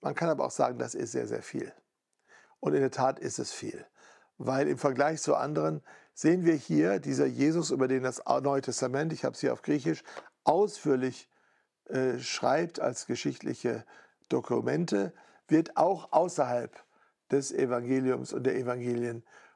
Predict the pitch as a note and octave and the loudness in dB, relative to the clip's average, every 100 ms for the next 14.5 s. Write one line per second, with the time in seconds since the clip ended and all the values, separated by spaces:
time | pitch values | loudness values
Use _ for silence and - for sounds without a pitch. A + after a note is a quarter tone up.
0 | - B2 A#2 A2+ A2+ A#2+ B2+ B2+ B2 _ | -10 -4 0 0 0 -4 -2 -4 -4 _
1 | - A#2 C3+ B2+ B2+ - A#2+ A#2+ A#2 A#2 | -10 -4 -2 -2 -4 -4 -4 -6 -6 -6
2 | - - _ _ _ - D3 - C3+ B2+ | -8 -16 _ _ _ 0 0 0 -6 -4
3 | B2 - - A#2 G#2+ - _ - D#3+ C3 | -4 -2 -6 -6 -12 -16 _ 2 2 2
4 | C3 A#2+ - - _ _ _ _ - B2+ | -2 -2 -8 -18 _ _ _ _ -4 -2
5 | A#2 - - D#3+ E3 E3 E3+ E3+ E3 - | -2 -4 2 6 6 6 4 4 -2 -12
6 | _ - - C#3+ D3 - B2+ B2+ B2 C#3+ | _ 0 4 4 2 2 4 4 4 4
7 | C#3 C3+ - - - B2+ C3 A2+ C#3 D3+ | 4 0 -6 -14 -2 0 0 2 2 2
8 | C#3+ C#3 - C3 B2 - B2+ C3 - B2 | 4 2 4 2 2 0 0 2 0 -2
9 | - D#3 E3 - F#3 D3+ D3+ - - - | 0 2 2 -2 0 2 2 0 -10 -14
10 | - - - - - - _ _ _ - | -18 -16 -18 -20 -20 -20 _ _ _ 0
11 | - D3 D#3 - D#3 - - - D#3+ - | 4 6 4 0 -2 0 0 2 -2 2
12 | D#3 D#3 - C3+ C3+ - A#2+ B2+ C#3 C3 | 0 2 -2 -2 0 -2 -2 -4 -2 -2
13 | C3 A#2+ - - - C3 - - A2 - | -2 -4 -4 -2 -2 -2 -2 -4 -4 2
14 | D3 D#3+ D3+ D3 | 2 2 0 -4